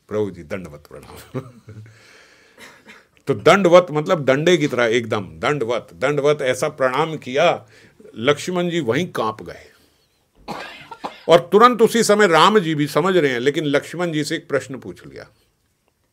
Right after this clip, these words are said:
कुछ ऐसे ही साइकोलॉजी का क्वेश्चन। अब लक्ष्मण जी ये जान के कर रहे हैं राम जी, और लक्ष्मण जी अधीर हो रहे हैं, अब तो भरत भैया से राम जी को मिलने जाना चाहिए, कैसे वो अधीर होके यहाँ आए हैं,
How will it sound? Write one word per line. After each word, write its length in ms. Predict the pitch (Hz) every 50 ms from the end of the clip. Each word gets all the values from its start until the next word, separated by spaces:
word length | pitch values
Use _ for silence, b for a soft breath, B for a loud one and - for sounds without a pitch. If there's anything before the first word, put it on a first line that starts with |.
| _ _ _ _ _ _ _ _ _ _ -
कुछ 180 | 123 117 113
ऐसे 220 | 110 101 - - 107
ही 60 | 101
साइकोलॉजी 540 | - 107 104 101 - 104 101 98 92 95 87
का 100 | 87 85
क्वेश्चन। 380 | 78 73 - - - - - _ _ _ _ _ _ _ _ _ _ _ _ _ _ _ _ _ _ b b b b 226 b b b b b 254 b b b b b b b b b b _ -
अब 200 | 139 131 127 123
लक्ष्मण 580 | 113 117 127 113 113 - - 139 160 165 170 170
जी 380 | 151 139 147 170 185 185 - _ _ _ _ _ _ _ _ _ _ -
ये 120 | 117 151 185
जान 380 | 151 147 160 147 185 214 226
के 120 | 202 247 233
कर 160 | 165 185 170
रहे 120 | 156 160
हैं 60 | 151 139
राम 240 | 131 123 110 101
जी, 180 | 98 87 78 76 _ _ - 120
और 80 | 135
लक्ष्मण 440 | 139 143 143 143 - 180 196 196 196
जी 120 | 185 180
अधीर 380 | 170 143 127 117 110 180 202 196
हो 120 | 175 147
रहे 140 | 139 151 151
हैं, 180 | 160 165 139 B B B B B B - -
अब 160 | 156 165 - - -
तो 60 | 170
भरत 240 | 147 131 135 143 135
भैया 340 | 104 120 123 135 139 131 127
से 120 | 131 131
राम 240 | 127 120 127 135 131
जी 100 | 127 127
को 100 | 127 123
मिलने 300 | 120 123 131 135 135 120
जाना 280 | 117 113 110 117 117
चाहिए, 340 | 110 113 110 110 120 113 113 _ -
कैसे 360 | 151 139 135 131 - 185 190
वो 100 | 180 170
अधीर 340 | 160 139 131 123 120 147 143
होके 240 | 131 120 113 120 123
यहाँ 280 | 117 117 110 107 104 101
आए 100 | 98 90
हैं, 180 | 82 78 76